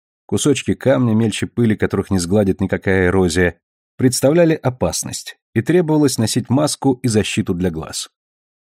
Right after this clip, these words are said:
Наоми проходила мимо рядов списанных кораблей,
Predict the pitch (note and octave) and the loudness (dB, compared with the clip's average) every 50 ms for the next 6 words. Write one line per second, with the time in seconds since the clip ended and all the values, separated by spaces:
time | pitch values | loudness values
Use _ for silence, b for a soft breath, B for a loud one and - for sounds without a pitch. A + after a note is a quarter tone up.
0 | _ _ - F2 F#2 F#2 G2+ B2+ D#3+ E3+ E3+ D3+ - - F#2+ - G2+ F2+ A2 D3 | _ _ -8 -4 -2 2 2 2 4 2 2 0 -2 -4 -2 -2 0 0 2 2
1 | C#3+ C3 A2+ G#2+ C3+ D3 C#3 A2 F#2+ F2+ A2 C3+ B2+ - - - - A#2 - - | 4 4 4 4 4 2 2 2 2 2 2 0 0 -4 -4 -4 -4 -2 -2 0
2 | G#2+ G2+ G2 - - F#2+ G2 F#2+ F2+ E2+ D2+ D2 - - | -2 -2 -2 -4 -4 -4 -4 -2 -2 -4 -6 -8 -10 -16